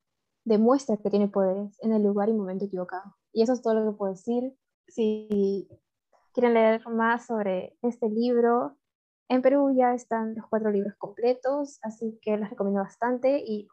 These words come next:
otra saga, que esta sí es una de mis sagas favoritas de todos los tiempos, es la saga de Shatter Me,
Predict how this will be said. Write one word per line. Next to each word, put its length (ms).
otra 400
saga, 380
que 180
esta 200
sí 260
es 100
una 160
de 120
mis 140
sagas 280
favoritas 340
de 60
todos 160
los 160
tiempos, 420
es 180
la 100
saga 340
de 120
Shatter 360
Me, 240